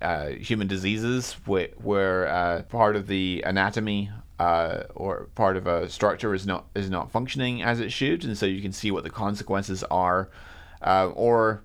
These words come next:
you can also conduct experiments to knock out various, um, aspects of a system to see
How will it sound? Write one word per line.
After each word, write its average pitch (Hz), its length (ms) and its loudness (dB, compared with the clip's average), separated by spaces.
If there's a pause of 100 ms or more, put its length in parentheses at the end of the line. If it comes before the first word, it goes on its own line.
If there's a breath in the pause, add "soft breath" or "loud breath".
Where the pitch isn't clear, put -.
(200)
you 104 100 0
can 104 140 0
also 98 240 -2
conduct 92 320 -2
experiments 98 640 0
to 104 60 -2
knock 95 260 0
out 98 180 2
various, 90 600 0
um, 85 280 -2
aspects 92 560 -2
of 90 120 -6
a 90 40 -6
system 90 400 -6
to 90 80 -10
see 90 400 -2